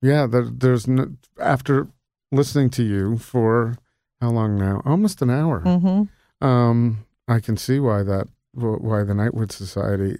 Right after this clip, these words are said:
Speaker 1: other than experiencing some events there and some things you've done,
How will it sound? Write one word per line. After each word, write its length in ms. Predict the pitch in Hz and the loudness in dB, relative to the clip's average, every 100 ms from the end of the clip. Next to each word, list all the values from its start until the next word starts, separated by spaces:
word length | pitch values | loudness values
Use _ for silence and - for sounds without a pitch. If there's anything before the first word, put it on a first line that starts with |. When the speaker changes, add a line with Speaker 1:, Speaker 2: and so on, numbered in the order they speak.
| - | -2
Speaker 1:
other 240 | 185 220 | 2 4
than 380 | 180 165 156 156 - 143 | 4 2 2 -2 -4 -2
experiencing 840 | 120 - 135 135 127 - 120 113 | -2 0 2 4 2 2 0 2
some 180 | 127 113 | 0 0
events 360 | 104 113 110 | 0 0 -2
there 180 | - 135 | 0 0
and 120 | 156 - | 0 -2
some 140 | 123 | -2
things 220 | 120 117 | -2 -2
you've 100 | 120 | -2
done, 200 | 123 127 | -4 -4